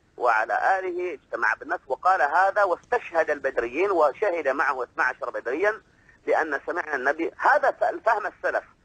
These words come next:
الآن فهم السلف أنا أريد أن أرد على، لأن أنا عندي، أنا في المجتمع، عندي في المجتمع السعودي، عندي ب-، طبعا يمكن ربما بيئتي غير بيئة الدكتور سهيل وغير بيئة الأخ عبد الباقي،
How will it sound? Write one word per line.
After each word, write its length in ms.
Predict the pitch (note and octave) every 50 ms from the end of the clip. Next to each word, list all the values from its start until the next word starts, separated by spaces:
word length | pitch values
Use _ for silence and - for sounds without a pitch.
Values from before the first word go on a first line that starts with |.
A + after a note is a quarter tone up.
| _ _ _ _ _ _ -
الآن 320 | C#3+ C#3+ D3+ F#3+ C4 C4+ -
فهم 260 | - A#3+ A3+ A3+ A3
السلف 380 | - - - E3+ E3+ E3 -
أنا 220 | - D#3 D#3 D#3 C#3
أريد 220 | F#3 A3 A#3 F3+
أن 180 | B2 D#3 E3 -
أرد 300 | B2+ E3 G3+ G3 D#3+ C3
على، 120 | B2+ D#3+
لأن 200 | E3+ E3+ F#3 F3
أنا 180 | C#3+ F#3+ G3+ F#3
عندي، 380 | D#3 F#3 F#3+ F3 D#3+ E3 D#3
أنا 120 | D3+ D3 C3+
في 100 | - C3+
المجتمع، 500 | B2+ B2+ C#3 D#3 - - C3+ B2 A2+ G2
عندي 400 | G#2 A#2+ A#2+ G2+ F#2 F#2 F#2+ F2+
في 60 | -
المجتمع 340 | G#2+ G#2 - - C#3 B2+ A2
السعودي، 280 | - - D#3+ G3 A3
عندي 240 | G#3+ C4+ C#4 G3+ F3+
ب-، 280 | D#3+ C#3+ B2 G#2+ A2 F#2+ -
طبعا 140 | - E3 F#3+
يمكن 260 | F#3+ G#3+ G#3 - G#3
ربما 320 | G#3 G#3+ F#3+ F#3+ F#3 F3 E3
بيئتي 380 | E3+ G3+ G3+ A3+ C#4 - F4+
غير 220 | D4 E3 G3 G#3 F3
بيئة 200 | F3+ F3 C#3 - D#3+
الدكتور 340 | D3+ - - - - C#3 - -
سهيل 300 | B2+ B2 C3+ C3+ C3+ A2
وغير 240 | G2 A2 C3 D#3
بيئة 260 | D#3 D#3+ D3+ - - C#3
الأخ 200 | A#2 F#2 - A2
عبد 120 | A2 A#2
الباقي، 360 | G#2+ G#2+ G#2+ G#2+ - C3 B2+